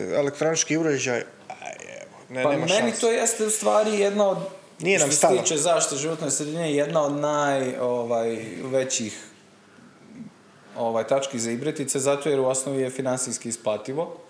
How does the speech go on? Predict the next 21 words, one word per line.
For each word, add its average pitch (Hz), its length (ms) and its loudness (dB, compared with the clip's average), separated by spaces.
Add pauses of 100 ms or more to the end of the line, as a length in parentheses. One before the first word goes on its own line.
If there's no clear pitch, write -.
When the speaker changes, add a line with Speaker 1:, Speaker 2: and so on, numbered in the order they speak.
(120)
Speaker 1:
Mhm. 143 260 -2
Speaker 2:
barem 156 260 4
određene, 110 760 0
ovaj, 101 540 -2 (1000)
barem 131 300 0
određeni, 110 520 -2
to 110 200 -6
tipa 98 260 -10
papir, 104 560 -4
Speaker 1:
Pa 143 100 4
da, 175 120 4
Speaker 2:
metal, 180 140 4
Speaker 1:
napraviš 170 200 4 (260)
Speaker 2:
tako 147 80 2
koji - 100 2
se 160 80 4
Speaker 1:
kad 123 80 2
s-, 123 40 4
Speaker 2:
lakše 123 300 2
recikliraju. 135 600 -2
Speaker 1:
da. 165 60 -8